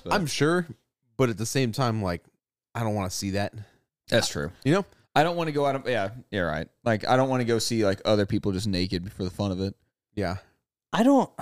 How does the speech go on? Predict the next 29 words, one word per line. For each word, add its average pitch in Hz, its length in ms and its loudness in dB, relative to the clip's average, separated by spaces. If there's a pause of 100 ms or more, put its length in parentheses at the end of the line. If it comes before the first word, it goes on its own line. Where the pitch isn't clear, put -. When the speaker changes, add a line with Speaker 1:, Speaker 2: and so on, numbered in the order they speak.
(160)
Speaker 3:
understand 151 840 4
the, 110 220 4
the 110 220 0
mindset 117 640 2
of 107 100 0
just 110 240 0
wanting 110 500 2
to 110 120 -4
be 113 220 2
naked 95 360 -2
all 73 160 -6
the - 120 -12
time. 65 360 -10 (400)
I 160 40 4
mean, 175 100 6
it's 156 100 2
not 185 60 2
like, 139 180 2
"Oh, 120 140 0
man, 127 160 2
I'm 117 120 0
shameful 120 720 2
whenever 101 340 0
I'm 98 140 0
naked," 101 320 0
or 104 80 4
whatever, 104 260 4
but, 104 80 2
like, 104 220 0